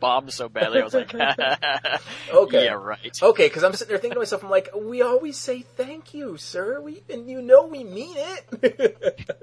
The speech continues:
Speaker 2: <laughs>
Speaker 1: Like I told you, Ian, you're the greatest clip monkey we could ever ask for. <laughs>
Speaker 2: Yes. Um, mind you, James said clip monkey.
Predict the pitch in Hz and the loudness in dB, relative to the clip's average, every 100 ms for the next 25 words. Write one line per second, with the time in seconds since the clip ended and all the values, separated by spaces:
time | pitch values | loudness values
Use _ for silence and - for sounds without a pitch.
0 | - - - - 226 156 185 185 196 - | -8 -8 -8 -10 0 2 2 2 -2 0
1 | 220 233 214 156 160 165 160 165 139 160 | 0 0 -2 0 -2 -2 -4 -4 -2 -2
2 | 180 185 - - 185 - 147 143 156 156 | 0 -4 -8 0 0 2 -2 -4 -6 -4
3 | 139 151 135 143 156 156 156 - - - | -4 -2 0 2 4 4 4 0 0 2
4 | - - 233 - - - - - _ - | 2 4 4 4 0 -2 -4 -10 _ -14
5 | - - 247 214 190 - - - - - | -14 -18 -10 -8 -8 -8 -8 -4 -4 -6
6 | - - - - 147 139 151 - - - | -6 -6 -6 0 2 2 -6 -10 -18 -8
7 | 127 127 120 110 120 117 - - - - | -6 -4 -8 -8 -8 -6 -8 -8 -10 -16
8 | 78 - - | -18 -20 -20